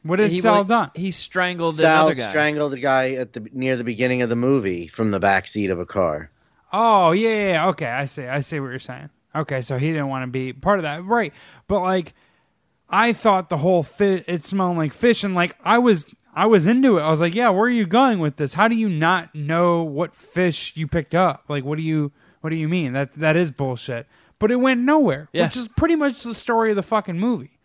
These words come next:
Speaker 1: really.
Speaker 3: It
Speaker 1: Like
Speaker 3: was just to fill up time.
Speaker 2: Which they didn't
Speaker 3: For
Speaker 2: need to do. I remember we, 'cause we
Speaker 1: Right, but not when you have three hours and forty minutes.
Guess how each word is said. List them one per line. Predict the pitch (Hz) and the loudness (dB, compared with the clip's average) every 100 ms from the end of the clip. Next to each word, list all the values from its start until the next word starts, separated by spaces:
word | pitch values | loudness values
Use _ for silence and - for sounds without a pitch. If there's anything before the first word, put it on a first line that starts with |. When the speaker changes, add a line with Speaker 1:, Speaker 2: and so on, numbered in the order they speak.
| _ | _
Speaker 1:
really. | 160 131 147 - _ 156 | -6 -6 -8 -18 _ 6
Speaker 3:
It | |
Speaker 1:
Like | 175 | 8
Speaker 3:
was | 175 156 | 8 6
just | - 180 - - | 4 4 4 2
to | 151 | 2
fill | - - 143 143 | 0 -2 4 6
up | 156 - | 6 2
time. | - 143 131 92 87 - _ _ - _ - | -2 -2 -2 -4 -10 -20 _ _ -20 _ -6
Speaker 2:
Which | 202 | -4
they | 269 254 | -4 -4
didn't | 233 | -2
Speaker 3:
For | |
Speaker 2:
need | 277 262 | -2 -4
to | 226 | -4
do. | 302 311 202 - - | -2 -2 -4 -12 -6
I | - | 0
remember | 277 277 254 | 2 0 -2
we, | 214 247 | -2 -2
'cause | 208 139 | -2 0
we | 160 | 2
Speaker 1:
Right, | 196 - | 0 -4
but | 151 151 | -12 -10
not | 175 | -10
when | 170 | -8
you | |
have | 151 - | -8 -10
three | 165 170 | -6 -2
hours | 156 160 | -2 -2
and | 131 120 | -4 -8
forty | 170 156 | -6 -4
minutes. | 135 170 143 - | -4 -4 -8 -12